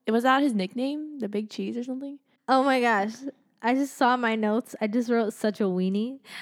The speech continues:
Speaker 2: Um, <laughs> I think the guy who's, like, selling the brooms, he's, like, kind of explaining, like, what happened to Luke.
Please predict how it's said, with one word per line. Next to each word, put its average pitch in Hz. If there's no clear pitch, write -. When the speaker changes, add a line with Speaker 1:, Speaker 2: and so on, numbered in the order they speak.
Speaker 2:
Um, 269
<laughs> -
I 339
think 330
the 277
guy 247
who's, 339
like, 330
selling 240
the 262
brooms, 202
he's, 247
like, 262
kind 240
of 247
explaining, 208
like, -
what 202
happened 196
to 190
Luke. 180